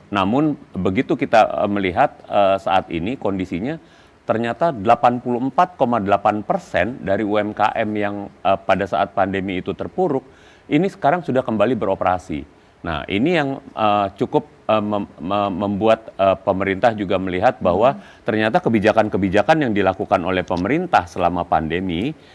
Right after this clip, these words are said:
Speaker 1: eh, baik itu yang sifatnya bantuan sosial, insentif, dan lain
Speaker 2: Hmm.
Speaker 1: sebagainya, ternyata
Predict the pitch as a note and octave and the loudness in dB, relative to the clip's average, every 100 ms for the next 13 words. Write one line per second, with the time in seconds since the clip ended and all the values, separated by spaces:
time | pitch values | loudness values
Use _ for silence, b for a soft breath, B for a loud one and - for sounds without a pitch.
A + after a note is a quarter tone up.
0 | B - F2 E2+ F2 D#2+ - F2+ F#2 E2 | B -4 2 4 2 0 2 2 2 -2
1 | E2 F#2 F2 - E2+ D#2+ E2+ E2+ D#2 E2 | -2 -2 -2 -4 -4 -4 -4 -2 -2 -4
2 | D2+ D#2 D#2+ D#2 E2 C#2+ - C#3 F#2+ F2 | -4 -4 -4 -4 -4 -4 -2 0 2 2
3 | E2 A#1+ D2+ G2+ B2 B2+ G2 F2 E2+ E2 | 0 -2 -6 -2 -2 -2 -4 -4 -2 -4
4 | E2+ D#2+ D2+ D2 D#2 C#3+ D3+ B B - | -4 -4 -4 -4 -6 -8 -10 B B -8
5 | G#2 G2+ G#2 D#3+ D#3+ | -4 -2 2 0 0